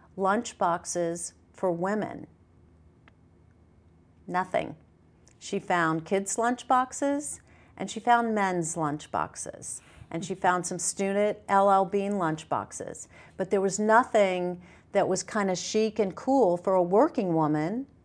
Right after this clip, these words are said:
to carry her lunch in. So what did she do? She created, it's called, um, Modern Picnic, and it's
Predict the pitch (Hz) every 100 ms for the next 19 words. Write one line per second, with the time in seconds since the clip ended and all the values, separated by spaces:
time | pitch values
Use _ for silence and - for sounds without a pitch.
0 | _ - 196 226 214 208 180 175 262 294
1 | 160 - - - _ _ - _ _ _
2 | _ _ _ _ _ _ _ _ - 180
3 | 165 160 - 294 277 160 80 - - -
4 | - - - - - 220 214 - 220 208
5 | 214 247 175 139 135 170 - - - -
6 | 180 - 202 196 190 175 190 175 165 160
7 | 165 160 190 185 185 202 208 202 196 -
8 | 175 123 - - - _ _ _ _ _
9 | - 185 170 170 170 - - 175 175 -